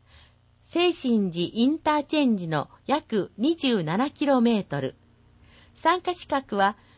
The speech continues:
小学五年生以上で完走できる人、小学生は保護者と一緒に参加してください。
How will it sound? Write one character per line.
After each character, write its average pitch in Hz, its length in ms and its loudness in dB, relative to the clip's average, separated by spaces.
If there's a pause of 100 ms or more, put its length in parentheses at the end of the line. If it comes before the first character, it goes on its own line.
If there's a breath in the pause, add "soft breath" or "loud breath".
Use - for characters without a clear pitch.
小 285 260 2
学 277 380 0
五 254 160 4
年 330 180 2
生 311 280 -2
以 277 80 -2
上 269 200 4
で 254 180 2
完 294 280 -2
走 339 240 0
で 311 140 -2
き 320 180 -2
る 220 100 2
人、 - 360 -4 (600 soft breath)
小 302 500 0
学 302 240 0
生 165 360 -2
は 185 220 0 (1000)
保 240 160 -2
護 330 120 -4
者 302 220 -6
と 269 160 -4
一 262 140 -4
緒 277 260 -8
に 311 320 -4
参 214 340 -4
加 202 120 -4
し - 100 -16
て 185 100 -6
く 196 100 -12
だ 196 120 -6
さ 180 200 -4
い。 160 100 -8